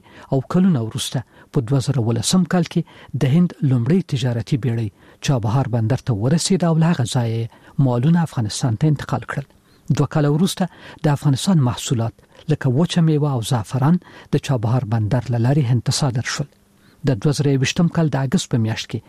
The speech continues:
پر افغانستان د طالبانو له بیا واکمنۍ سره سم یو ځل بیا د چابهار بندر له لارې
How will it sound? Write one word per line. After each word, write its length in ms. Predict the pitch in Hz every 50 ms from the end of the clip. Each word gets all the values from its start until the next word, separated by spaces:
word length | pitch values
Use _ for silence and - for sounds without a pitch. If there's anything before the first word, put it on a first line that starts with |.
| - - - - - - -
پر 80 | 139 135
افغانستان 540 | - - 139 131 120 - - - 180 180 175
د 100 | 180 - - 139
طالبانو 480 | 135 120 117 107 151 160 170 170 165 - - - _ _ - 139
له 100 | 135 117 120 180
بیا 120 | 180 180
واکمنۍ 440 | 175 151 123 - - 143 120 113 110 -
سره 160 | - 127 117 - -
سم 140 | - 127 107 - - - - - - - 160 147
یو 60 | 135
ځل 220 | 120 - 151 131 117 110
بیا 80 | 156 180 170 185
د 80 | - -
چابهار 400 | 147 131 107 117 127 135 123 107 123
بندر 320 | 120 117 107 127 110 117 113
له 40 | 110 107
لارې 200 | 120 139 147 175